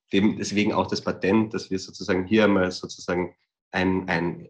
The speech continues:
Exempel schaffen, das wir dann auch auf andere Städte anwenden können. Also das wäre der eigentliche Plan.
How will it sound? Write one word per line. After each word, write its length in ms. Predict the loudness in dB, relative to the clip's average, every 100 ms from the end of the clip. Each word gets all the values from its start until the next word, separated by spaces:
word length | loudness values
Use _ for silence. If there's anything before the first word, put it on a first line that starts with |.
| _
Exempel 600 | -12 -6 -2 0 2 0
schaffen, 580 | 0 -2 -4 -4 -4 0
das 200 | -2 0
wir 80 | -2
dann 160 | -2
auch 240 | -4 -6 -6
auf 160 | -8
andere 320 | -2 0 0
Städte 480 | -4 -6 -10 -8 -8
anwenden 540 | -4 -4 -4 -6 -10 -18 -16
können. 280 | -14 -16 -18 _ _ _
Also 200 | -6 -2
das 160 | 0 2
wäre 100 | 2
der 120 | 2
eigentliche 380 | 0 -2 -2 -8
Plan. 460 | -6 -6 -4 -6